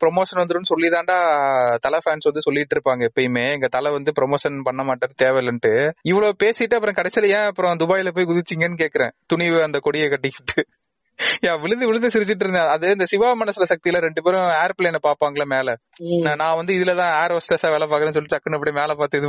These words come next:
Speaker 1: பண்றேன், அதை எடுத்து போட்டு விழுந்து விழுந்து சிரிச்சிட்டு இருந்தேன். எல்லாருமே ஒரு இதுல உட்கார்ந்து இருக்காங்கன்றேன் கேட்டு, ஒரு தப்பான ஒரு மார்க்கெட்டிங் இதை புடிச்சுக்கிட்டு, இதுதான் நம்ம படத்துக்கான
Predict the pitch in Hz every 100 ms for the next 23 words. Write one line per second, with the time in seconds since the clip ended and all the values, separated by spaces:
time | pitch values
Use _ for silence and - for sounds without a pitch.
0 | - 160 - 147 156 151 185 165 160 165
1 | 185 - - - - _ - 147 185 175
2 | 170 180 202 175 160 156 151 139 - -
3 | - - - 151 190 220 220 214 262 285
4 | 233 202 208 226 202 180 190 180 170 165
5 | 170 170 165 147 127 120 120 120 120 117
6 | 117 - _ 147 - - 190 214 226 208
7 | 180 151 160 165 175 165 156 156 147 147
8 | 160 165 160 147 160 220 202 147 180 190
9 | 202 180 160 147 156 165 151